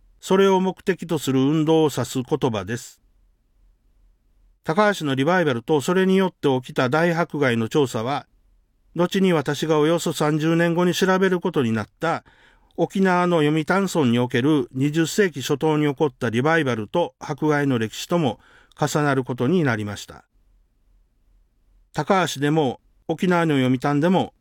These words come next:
苦しみや悲しみの中に沈んでいた無名の民衆が強烈にキリスト教信仰に救いを求めることで、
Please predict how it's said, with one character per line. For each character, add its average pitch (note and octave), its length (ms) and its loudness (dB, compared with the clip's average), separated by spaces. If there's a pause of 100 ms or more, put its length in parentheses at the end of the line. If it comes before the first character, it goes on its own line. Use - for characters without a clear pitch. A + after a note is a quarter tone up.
(500)
苦 F#3 240 2
し - 100 -8
み F3+ 120 0
や D3 160 0
悲 D#3+ 200 0
し E3+ 120 -4
み E3+ 100 2
の D#3 120 2
中 B2 220 -2
に A#2+ 140 0
沈 D#3 320 -2
ん D#3 80 0
で D#3 120 2
い D3+ 60 -2
た B2+ 300 -2
無 D#3+ 100 -2
名 F3+ 240 2
の F3 140 0
民 F#3+ 240 2
衆 E3+ 280 0
が F3+ 240 0 (380)
強 G3+ 320 4
烈 G3 260 -4
に F#3+ 180 0
キ G3 100 -2
リ F#3+ 100 4
ス - 80 -8
ト F3+ 140 -2
教 E3+ 260 2
信 F3 260 -2
仰 A#2 280 0
に C#3+ 160 2
救 E3 240 0
い E3+ 80 2
を D#3 80 2
求 D#3 240 0
め D#3+ 120 2
る D3+ 120 -2
こ D#3 120 -4
と A2+ 140 -4
で、 C3 240 -4